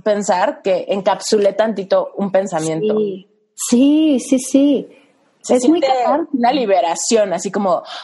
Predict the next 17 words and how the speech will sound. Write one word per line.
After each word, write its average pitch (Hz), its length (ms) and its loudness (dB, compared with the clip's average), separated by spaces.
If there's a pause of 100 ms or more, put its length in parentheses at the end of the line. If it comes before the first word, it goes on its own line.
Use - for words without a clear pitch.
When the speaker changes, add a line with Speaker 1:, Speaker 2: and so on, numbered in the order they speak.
(180)
Speaker 1:
ya 294 260 0
lo 349 80 0
escribí, 240 600 -2
ya 233 120 2
lo 330 120 0
encapsulé, 202 600 -2 (1700)
ya 233 180 0
me 254 160 -2
siento 233 300 -4
como 185 180 -6
más 165 180 -4
tranquila 190 680 -4
de 196 100 -4
tratar 180 460 -2
de 208 100 2
retener 175 560 -6
todos, 180 340 -2